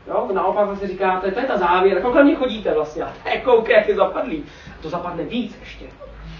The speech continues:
<laughs> Čihej.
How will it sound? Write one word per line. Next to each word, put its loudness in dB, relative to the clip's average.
<laughs> -8
Čihej. 4